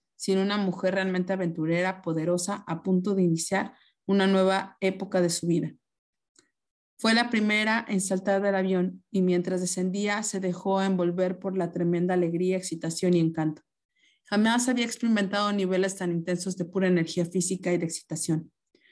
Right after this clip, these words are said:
Uno de los elementos claves que pudo haberla empujado a dar ese paso final de adoptar instantáneamente su nueva identidad fue su profundo nivel de compromiso con establecer un ejemplo para los demás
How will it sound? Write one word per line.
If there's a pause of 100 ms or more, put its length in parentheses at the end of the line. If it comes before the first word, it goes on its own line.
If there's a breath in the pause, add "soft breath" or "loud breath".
(340 soft breath)
Uno
de
los
elementos
claves
que
pudo
haberla
empujado
a
dar
ese
paso
final (480 loud breath)
de
adoptar
instantáneamente
su
nueva
identidad (440)
fue
su
profundo
nivel
de
compromiso
con
establecer
un
ejemplo
para
los
demás